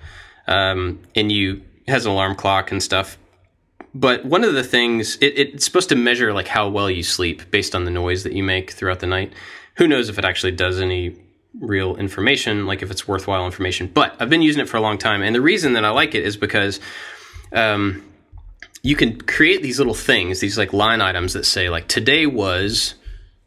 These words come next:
you know, and there's checklists. And so you can say,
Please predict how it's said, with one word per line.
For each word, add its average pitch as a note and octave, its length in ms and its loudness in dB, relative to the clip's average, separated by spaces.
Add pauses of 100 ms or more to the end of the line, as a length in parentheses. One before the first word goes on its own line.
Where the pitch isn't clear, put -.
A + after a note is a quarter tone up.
you G2+ 80 0
know, F#2 140 0
and F#2+ 140 -2
there's F2 160 -4
checklists. - 720 -4 (540)
And A2+ 100 2
so B2+ 80 6
you A#2+ 140 4
can A#2 120 0
say, A2 680 2